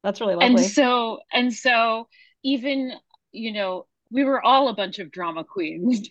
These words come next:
Speaker 2: <laughs>
Speaker 1: Yeah. <laughs>
Speaker 2: And that was, like, a, a nice reminder that we did have many problems, but we were lucky in many
Speaker 1: <laughs>
Speaker 2: respects.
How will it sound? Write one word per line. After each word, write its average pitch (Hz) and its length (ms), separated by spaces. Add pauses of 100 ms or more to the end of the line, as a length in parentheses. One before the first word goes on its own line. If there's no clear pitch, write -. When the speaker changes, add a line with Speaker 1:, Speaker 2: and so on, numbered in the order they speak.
Speaker 2:
<laughs> - 100
Speaker 1:
Yeah. 190 220
<laughs> 285 1000 (800)
Speaker 2:
And 254 160
that 240 180
was, 254 180
like, 269 140
a, - 400
a - 20
nice 254 360
reminder 214 680
that 185 240 (240)
we 247 200
did 262 180
have 233 160
many 208 240
problems, 160 640
but 165 180 (220)
we 185 260
were 190 160
lucky 156 400
in 156 140
many - 200
Speaker 1:
<laughs> - 80
Speaker 2:
respects. 220 720